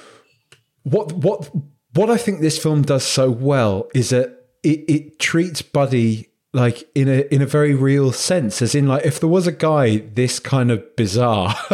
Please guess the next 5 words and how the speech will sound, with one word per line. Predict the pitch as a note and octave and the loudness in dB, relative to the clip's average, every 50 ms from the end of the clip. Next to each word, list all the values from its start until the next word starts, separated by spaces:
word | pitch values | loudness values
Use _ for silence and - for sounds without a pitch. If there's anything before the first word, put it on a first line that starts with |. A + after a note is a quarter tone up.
| - - - - B5 - - D3 - | -6 -6 -8 -16 -12 -10 -10 -6 -4
<laughs> | G#3 G3 - - - C#3 - - - - - - | -4 -4 -4 -6 -10 -14 -14 -14 -16 -10 -4 -2
around | C#3+ C3+ D3+ D#3 D#3+ E3 D3+ C#3 | 0 0 2 2 2 2 2 2
you, | B2+ A2 G2 F#2+ F#2 - - - - - - - - - - - - - _ _ _ _ _ _ _ _ _ _ _ | 2 2 2 2 0 -4 -8 -16 -18 -18 -18 -18 -18 -20 -20 -20 -20 -20 _ _ _ _ _ _ _ _ _ _ _
like, | - C#3+ C#3+ C#3 C#3 C#3 - - _ | -2 0 2 0 0 -2 -6 -12 _
it, | E3 D#3+ | -10 -10